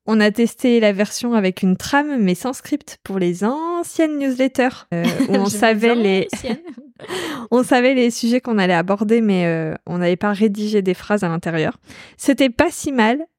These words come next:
Speaker 1: mais
Speaker 2: Mhm.
Speaker 1: je pense que parfois, ça peut être un peu déséquilibré. Parce qu'au final, c'était la personne qui préparait, qui parlait le plus, quoi.
Speaker 2: C'est vrai. Et là, on teste, euh, donc, euh, avec une trame, comme j'ai dit tout à l'heure, avec un script surtout.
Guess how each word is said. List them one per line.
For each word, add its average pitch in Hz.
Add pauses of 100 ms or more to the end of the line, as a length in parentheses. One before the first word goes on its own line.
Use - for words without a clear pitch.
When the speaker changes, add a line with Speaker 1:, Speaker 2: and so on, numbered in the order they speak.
(120)
Speaker 1:
mais 233
Speaker 2:
Mhm. 190
Speaker 1:
je -
pense 262
que 220
parfois, 233
ça 226
peut 226
être 233
un 233
peu 240
déséquilibré. 226 (360)
Parce 202
qu'au 214
final, 240
c'était 233
la 180
personne 226
qui 220
préparait, 208 (280)
qui 196
parlait 214
le 214
plus, -
quoi. 165 (180)
Speaker 2:
C'est 277
vrai. 202
Et 247
là, 285
on 262
teste, -
euh, 208
donc, 196
euh, 170 (140)
avec 285
une 247
trame, 247
comme 214
j'ai 190
dit 190
tout -
à 185
l'heure, 196 (420)
avec 190
un 196
script -
surtout. -